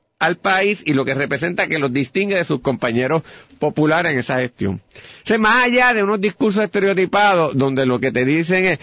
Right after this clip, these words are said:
"Hay que volver a las raíces". Yo digo, "¿Qué demonios volver a las raíces?". O sea, porque, va-, vamos a sacarlo de Puerto Rico. El Partido Republicano Nacional es de esta-, estadounidense. Volver a las raíces, ajá, Abraham Lincoln,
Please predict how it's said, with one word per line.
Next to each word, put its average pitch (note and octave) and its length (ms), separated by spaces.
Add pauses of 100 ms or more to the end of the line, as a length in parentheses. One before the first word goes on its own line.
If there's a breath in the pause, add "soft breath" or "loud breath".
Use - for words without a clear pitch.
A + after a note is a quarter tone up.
(180 loud breath)
"Hay D#4+ 240
que D#4 140
volver D#4 480
a D4+ 60
las C#4+ 160
raíces". C#4 540
Yo D3 100
digo, D#3 240
"¿Qué A3 160
demonios E3 420
volver A#2+ 280
a E3 60
las C#3 140
raíces?". A2+ 520 (1200)
O - 60
sea, D#3 80
porque, B2+ 300 (1000)
va-, A2 80
vamos E3 260
a G3+ 100
sacarlo F3 280
de E3+ 100
Puerto C#3 260
Rico. A2 300
El - 80
Partido D3+ 340
Republicano F#3+ 720
Nacional D#3 440
es C#3+ 120
de C3 60
esta-, C#3+ 320
estadounidense. A#2+ 720
Volver A#2+ 300
a F3 60
las F3 80
raíces, D#3+ 500
ajá, - 320
Abraham A#2+ 240
Lincoln, B2+ 440